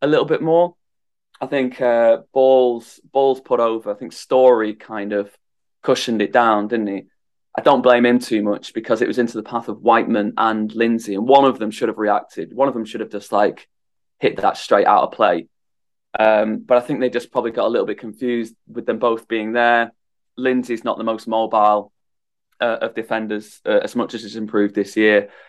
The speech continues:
Whiteman, I think, kind of, if he's, if he's charging at something,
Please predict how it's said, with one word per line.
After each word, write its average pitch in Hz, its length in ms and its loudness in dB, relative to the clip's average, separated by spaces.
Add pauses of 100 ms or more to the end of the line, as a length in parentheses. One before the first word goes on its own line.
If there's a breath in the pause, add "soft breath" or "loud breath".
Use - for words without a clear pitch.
(800 soft breath)
Whiteman, 131 720 4
I - 80 -2
think, - 260 -4
kind 120 240 2
of, 113 140 -4
if 151 180 -2
he's, 123 380 -4
if 151 160 -6
he's 143 240 -2
charging 156 640 2
at - 100 -8
something, 113 520 -6